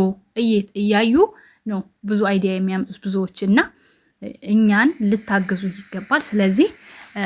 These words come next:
ሀብታሙ ቤት ተገኝተዋል። በጣም ደስ ይላል። እኛም ቅመሞችዬ፣ የኛ ልጆች ፋንዲሾች ብዙ ብዙ ጥሩ ጥሩ ኮሜንቶች እየጻፋችሁ ትገኛላችሁ። እንደዚህ ሲሆን ሰብስክራይብ የሚመጣው ምናምን ምናምን ብዙ ነገሮች ትክክል። አዎ፣ ፍቅርዬን አሁን እኔ ከነ አብርሽ ወገን ወጥታ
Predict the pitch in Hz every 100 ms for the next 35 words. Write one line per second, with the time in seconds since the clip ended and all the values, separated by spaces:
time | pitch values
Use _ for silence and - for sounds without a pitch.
0 | 190 214 214 226 226 214 214 208 - -
1 | 196 185 190 196 254 202 196 220 196 190
2 | 202 254 208 202 196 196 - - 202 196
3 | 190 - 190 185 - - 208 202 196 180
4 | 185 196 196 196 196 - 202 202 240 233
5 | - 254 262 208 196 202 202 185 196 202
6 | 196 196 - 196 202 202 - 202 233 240
7 | 226 220 240 208 196 196 202 208 214 208
8 | 226 208 214 214 - 196 208 208 208 208
9 | 220 220 - - - - 233 220 185 196
10 | 196 233 - - 185 - _ - 175 180
11 | - 214 214 214 226 214 226 254 330 -
12 | - _ - 233 240 226 240 - 214 202
13 | 196 196 196 247 -